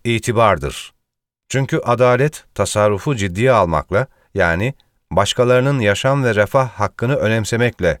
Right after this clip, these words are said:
başlar. "İtibardan tasarruf olmaz" sözünü maddi gösteriş olarak anlayan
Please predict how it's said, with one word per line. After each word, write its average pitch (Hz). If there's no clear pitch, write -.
başlar. 76
"İtibardan 127
tasarruf 123
olmaz" 117
sözünü 92
maddi 107
gösteriş 113
olarak 98
anlayan 85